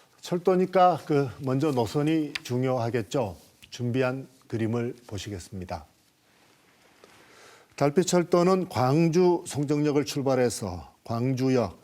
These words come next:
전남 담양, 전북 순창 남원 장수, 경남 함양 거창 합천,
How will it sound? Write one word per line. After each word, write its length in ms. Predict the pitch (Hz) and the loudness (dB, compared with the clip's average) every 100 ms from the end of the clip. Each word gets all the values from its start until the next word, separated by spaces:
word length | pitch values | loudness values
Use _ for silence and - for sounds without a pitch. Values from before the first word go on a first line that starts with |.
| _ _ _ - | _ _ _ -8
전남 480 | 117 123 139 143 | -2 0 2 0
담양, 480 | 143 101 113 127 95 80 _ _ _ _ - | -2 -2 0 0 -2 -8 _ _ _ _ -2
전북 560 | 135 143 139 151 - | 0 2 2 0 -2
순창 840 | - 151 151 143 - 143 151 156 - | -8 -4 -2 -4 -2 -2 -2 -4 -8
남원 380 | 156 120 123 135 | -6 -2 0 0
장수, 560 | 113 110 98 110 87 82 _ _ _ - | 0 -2 -4 -6 -8 -10 _ _ _ -4
경남 560 | 120 131 139 147 156 | -2 2 2 0 -2
함양 680 | 139 - 123 135 139 147 147 | -8 -6 -2 0 0 -2 -8
거창 500 | 147 127 123 - 139 135 | -6 -4 -4 -4 -2 -2
합천, 420 | 107 - 117 90 | -6 -4 -4 -4